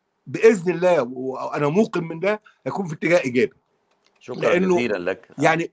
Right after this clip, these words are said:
Speaker 1: كل، كل المؤشرات تشي بأن مصر مش ممكن تستمر بال-، بالطريقة دي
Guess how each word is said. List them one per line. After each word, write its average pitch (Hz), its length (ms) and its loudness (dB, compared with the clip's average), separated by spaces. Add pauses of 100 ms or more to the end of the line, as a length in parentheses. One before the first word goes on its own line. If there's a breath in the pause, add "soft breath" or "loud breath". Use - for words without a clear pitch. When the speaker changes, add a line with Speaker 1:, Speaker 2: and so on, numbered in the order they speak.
Speaker 1:
كل، 196 540 2 (160)
كل 233 300 4
المؤشرات 160 640 -6
تشي 196 480 -6
بأن 147 140 -8
مصر 165 380 -6
مش 139 180 -10
ممكن 175 220 -12
تستمر 156 520 -2 (460)
بال-، 127 280 -4
بالطريقة 147 600 2
دي 190 300 -4